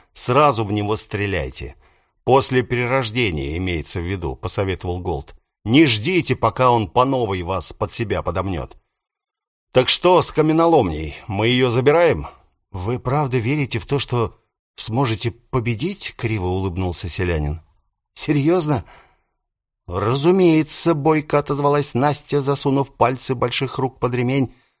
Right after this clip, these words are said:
на котором висела кобура с пистолетом. "И по властелинисте видали властелинов.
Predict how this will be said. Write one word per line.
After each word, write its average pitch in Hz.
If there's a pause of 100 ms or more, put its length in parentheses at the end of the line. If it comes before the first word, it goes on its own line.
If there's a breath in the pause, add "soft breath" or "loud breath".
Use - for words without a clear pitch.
(120)
на 98
котором 107
висела 107
кобура 104
с 151
пистолетом. 78 (880)
"И 202
по 190
властелинисте 185 (180)
видали 120
властелинов. 113